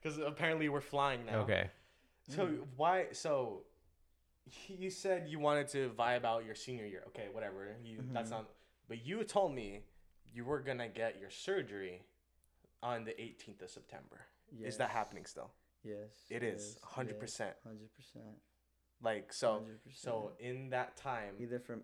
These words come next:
Speaker 3: eighteen or the nineteenth or twentieth, those three days.
Speaker 1: So that's
Speaker 3: That was
Speaker 1: still
Speaker 3: it.
Speaker 1: on track.
Speaker 3: It's gonna happen for sure, though. It's gonna happen, but yeah, it's coming soon.
Speaker 1: So by the time I leave
Speaker 2: Hold on, maybe we should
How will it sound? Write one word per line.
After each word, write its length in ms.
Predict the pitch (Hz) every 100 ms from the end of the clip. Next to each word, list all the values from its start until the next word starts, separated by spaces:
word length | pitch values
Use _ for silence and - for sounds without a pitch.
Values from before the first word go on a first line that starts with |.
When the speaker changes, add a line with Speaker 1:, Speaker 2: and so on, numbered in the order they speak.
| -
Speaker 3:
eighteen 500 | 110 - 110 107 -
or 60 | 95
the 140 | 95 -
nineteenth 420 | 101 98 - 87
or 40 | -
twentieth, 300 | 98 80 - -
those 180 | 107 104
three 160 | 110
days. 400 | 110 101 117 - _ _ _ _ _ _
Speaker 1:
So 220 | - - 117
that's 280 | 113 110
Speaker 3:
That 140 | - 107
was 40 |
Speaker 1:
still 160 | 101 135
Speaker 3:
it. 40 | 127
Speaker 1:
on 160 | 110
track. 300 | 110 110 71 - _ _ _ _ _ -
Speaker 3:
It's 160 | 120
gonna 160 | - 117
happen 220 | 110 107 -
for 60 | 117
sure, 200 | - 113 104
though. 720 | 113 123 127 _ _ _ -
It's 120 | 117
gonna 140 | 127
happen, 360 | 117 120 127 120
but 280 | 104 98 - _ - 104
yeah, 300 | 101 98 101
it's 160 | 101
coming 320 | - 110 104
soon. 480 | 104 - 120 123 135 - _ _ _ _ -
Speaker 1:
So 200 | 143 127
by 240 | 120 143
the 100 | 160
time 260 | - 156 147
I 100 | 135
leave 480 | 110 123 123 113 - -
Speaker 2:
Hold 140 | 123 123
on, 160 | 101
maybe 460 | 104 120 165 147 - _ _ -
we 60 |
should 420 | 113 127 110 95